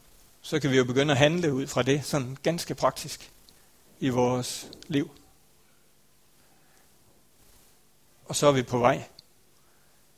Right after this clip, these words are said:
Så er vi på vej. Jeg, jeg kunne ikke lade være med at tænke på dem, der nu har startet heroppe i Pinsekirken Café undervejs for de der flygtninge, som egentlig bare er startet på en tanke, en handling om, jamen,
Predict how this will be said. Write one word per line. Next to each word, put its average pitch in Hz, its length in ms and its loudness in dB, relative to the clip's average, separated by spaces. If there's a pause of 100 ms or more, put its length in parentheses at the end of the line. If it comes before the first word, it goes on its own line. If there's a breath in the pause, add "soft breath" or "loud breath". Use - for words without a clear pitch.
(140)
Så - 140 -2
er 143 40 4
vi 131 120 0
på 123 140 -10
vej. 127 200 -6 (1500 soft breath)
Jeg, 156 420 2 (440)
jeg 160 140 4
kunne 170 80 6
ikke 175 80 4
lade 165 100 8
være 165 100 8
med 165 100 6
at 131 320 4
tænke 156 340 0
på 127 280 2
dem, 139 200 4
der 143 80 4
nu 139 120 2
har 131 180 2
startet 139 460 8
heroppe 127 420 4
i 127 40 -2
Pinsekirken 131 600 -2
Café 135 260 4
undervejs 127 580 4
for 131 120 -2
de 127 120 -4
der 123 380 2
flygtninge, 135 480 -6 (280 loud breath)
som 156 140 0
egentlig 170 180 6
bare 156 260 12
er 143 100 8
startet 160 560 8 (400 soft breath)
på 139 220 4
en 135 420 0
tanke, 165 460 6
en 131 200 0
handling 151 440 4
om, 139 180 0
jamen, 131 440 -2